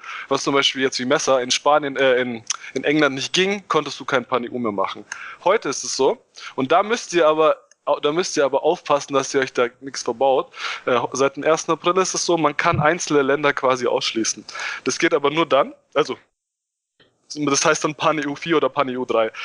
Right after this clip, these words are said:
Ähm, zum Beispiel ka-, kann ich meine Messer nur in Spanien, Italien, Frankreich und Deutschland verkaufen und hab trotzdem Pan E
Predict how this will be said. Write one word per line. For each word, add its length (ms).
Ähm, 220
zum 80
Beispiel 240
ka-, 220
kann 180
ich 140
meine 200
Messer 320
nur 300
in 220
Spanien, 340
Italien, 480
Frankreich 380
und 80
Deutschland 260
verkaufen 440
und 100
hab 160
trotzdem 320
Pan 240
E 20